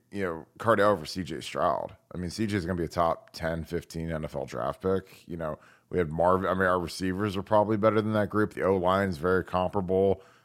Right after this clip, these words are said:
Uh, this O-line's probably more talented than that group at that time. Now, I, I know eventually Billy Price became a first-round pick, and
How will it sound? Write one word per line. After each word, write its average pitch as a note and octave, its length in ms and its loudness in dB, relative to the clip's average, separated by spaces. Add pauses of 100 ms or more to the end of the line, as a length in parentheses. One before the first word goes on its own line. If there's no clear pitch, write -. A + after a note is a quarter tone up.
(100)
Uh, E2+ 160 2
this F#2 260 2
O-line's G2 240 4
probably F#2+ 600 -2
more F2 200 -2
talented F2+ 640 -6
than G#2 160 -2
that G#2+ 180 0
group G#2 220 -2
at F2 180 0
that E2+ 200 0
time. F2 340 -2
Now, F#2 100 2
I, F#2+ 320 0
I G#2+ 40 2
know G#2+ 120 6
eventually G2 360 0
Billy F#2+ 200 0
Price F2 260 -2
became F#2+ 220 -2
a E2 60 -6
first-round F2 460 -4
pick, F2 280 0
and D#2+ 160 -4